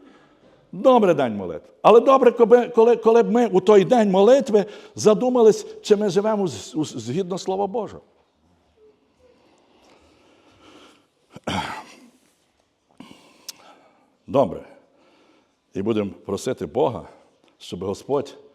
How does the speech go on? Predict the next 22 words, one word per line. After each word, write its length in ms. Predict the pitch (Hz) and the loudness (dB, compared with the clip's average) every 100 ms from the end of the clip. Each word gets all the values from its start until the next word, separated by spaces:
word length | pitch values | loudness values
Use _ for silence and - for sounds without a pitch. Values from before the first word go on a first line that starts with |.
| _ _ _ _ - | _ _ _ _ -8
більше 340 | 131 131 98 | -8 -8 -10
дав 280 | 85 104 101 | -10 -10 -10
пізнання 440 | 92 82 90 104 | -14 -14 -12 -10
нашому 420 | 110 95 - 87 87 | -10 -14 -16 -16 -12
народові 480 | 92 127 104 76 - - | -8 -8 -8 -14 -18 -18
і 60 | 95 | -14
нашому 380 | 101 - 87 - | -14 -14 -18 -16
керівництву. 580 | 92 90 78 76 - _ _ _ _ _ _ | -14 -12 -14 -18 -20 _ _ _ _ _ _
І 60 | 85 | -14
щоб 180 | 104 104 | -10 -8
наша 260 | 117 - | -8 -8
Верховна 420 | 98 95 107 95 | -10 -6 -6 -4
Рада, 300 | 110 123 87 - | -6 -6 -8 -12
яка 260 | 90 87 98 | -14 -10 -10
проголосувала 840 | - 92 92 90 101 107 92 80 - _ _ _ | -10 -10 -10 -10 -6 -6 -6 -10 -16 _ _ _
за 280 | 101 98 95 | -12 -8 -8
день, 440 | - 85 110 85 - _ _ _ - | -10 -8 -6 -8 -14 _ _ _ -12
Національний 580 | 104 - 107 104 95 95 | -10 -8 -8 -8 -10 -8
день 240 | 107 98 | -8 -6
молитви, 420 | 113 156 160 90 90 | -4 -4 -4 -8 -6
не 160 | 135 | -4
проголосувала 840 | - 117 113 110 - 120 180 117 | -4 -4 -4 -6 -6 -4 -2 -2